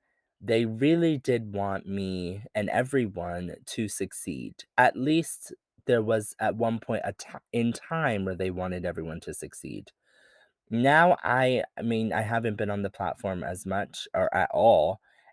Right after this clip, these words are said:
so I just can only go by what people are saying, but the platform has kind of put smaller creators and crafters on the back burner, and I did notice that while I was on the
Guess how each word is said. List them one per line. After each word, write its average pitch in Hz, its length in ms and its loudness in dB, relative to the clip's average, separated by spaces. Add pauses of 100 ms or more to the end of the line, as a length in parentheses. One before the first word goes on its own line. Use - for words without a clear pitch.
(140)
so 101 600 2
I 104 160 2
just 101 260 -8 (300)
can 104 300 -4
only 110 260 -2
go 101 180 -2
by 92 160 0
what 95 200 -2
people 98 260 -4
are 92 80 -2
saying, 98 400 -6
but 98 120 -4
the 101 60 -4
platform 98 640 -4
has 92 180 -8
kind 92 300 -6
of 90 220 -8 (360)
put - 500 2 (220)
smaller 117 560 0
creators 107 540 -2
and 101 140 -4
crafters 101 500 0
on 95 120 0
the 90 60 -2
back 101 320 2
burner, 131 520 2 (640)
and 104 120 0
I 101 120 2
did 123 240 2
notice 107 420 2
that 131 240 4
while 95 260 2
I 98 80 2
was 95 220 -2
on 95 180 -4
the 90 100 -4